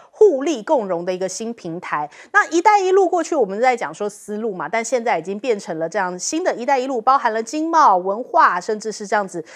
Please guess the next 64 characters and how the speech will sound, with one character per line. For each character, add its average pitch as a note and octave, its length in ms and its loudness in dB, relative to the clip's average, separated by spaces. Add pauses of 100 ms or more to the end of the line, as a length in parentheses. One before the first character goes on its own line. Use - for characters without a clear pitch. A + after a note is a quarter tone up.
(180)
这 G#3+ 120 -4
个 G3 100 2
铁 F#3+ 280 -2
路 C4+ 220 0
上 A3+ 240 2
面 A#3 160 -4
的 F#3 80 -2
这 F#3 120 -2
个 F#3 100 -2
绵 F#3+ 340 -4
延 F3 280 -2
哦。 F3 120 0 (260)
那 A3+ 460 2
现 C4+ 240 -2
在 A#3+ 280 6
加 A#3+ 240 4
上 A#3+ 240 2
这 A3 120 -2
个， F3 500 4 (280)
呃， F3+ 200 0
中 C#4+ 100 2
国 C#4+ 100 6
大 C4 160 6
陆 C4 180 0
呢， F#3+ 200 2
已 F#3 100 -6
经 G3 140 -8
在 A3 160 4
这 G#3 80 -2
个 C4+ 80 -2
苏 F4 320 -4
伊 D#4+ 140 -2
士 C#4 180 -6
运 C4 180 -6
河 F3 280 -2
跟 G3 160 -4
埃 G#3 220 -2
及 E3+ 320 -8
有 D3+ 140 -6
这 G3+ 100 -2
样 F#3 120 0
的 E3 140 -4
一 E3 80 -4
个 D#3 240 -4 (360)
合 G3 280 2
作， A#3 400 4
呃， F3+ 160 0
有 D#3+ 140 -4
“一 G3 120 -10
带 A#3+ 180 4
一 G#3+ 140 -2
路” A3+ 180 -2
这 G3 80 -2
样 F#3 160 2
投 F#3 220 -4
资 G#3 180 -8
经 G3+ 220 -6
贸 G3+ 160 0
合 F3 160 -6
作， F#3 160 -4
也 D#3+ 80 -6
算 A3 180 -8
是 G#3+ 80 -10
打 - 180 -10